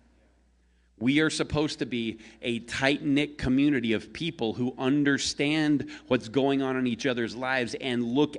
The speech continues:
out for one another. Instead of being the, "Hey, man, you good? Good to see ya.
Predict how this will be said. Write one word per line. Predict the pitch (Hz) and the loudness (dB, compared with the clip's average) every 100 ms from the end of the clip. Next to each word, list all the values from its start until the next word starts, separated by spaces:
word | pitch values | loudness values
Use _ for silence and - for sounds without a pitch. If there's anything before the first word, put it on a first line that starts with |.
| - | -2
out | 127 147 - | 2 2 0
for | - 147 139 135 | -8 0 4 4
one | 127 139 | 2 2
another. | 135 143 170 127 92 - - _ _ _ _ _ _ _ _ _ _ _ 123 | 4 4 2 0 -4 -8 -18 _ _ _ _ _ _ _ _ _ _ _ 0
Instead | 131 - 147 | 2 4 4
of | 135 117 | 4 4
being | 135 135 123 | 4 6 6
the, | 104 - - | 4 0 -2
"Hey, | 156 196 | 6 8
man, | 190 175 | 8 8
you | 190 | 6
good? | 151 185 226 214 - - - _ _ _ _ _ - | 10 10 10 6 -4 -18 -20 _ _ _ _ _ 4
Good | 160 170 | 8 8
to | - | 8
see | 220 233 | 8 10
ya. | 185 | 10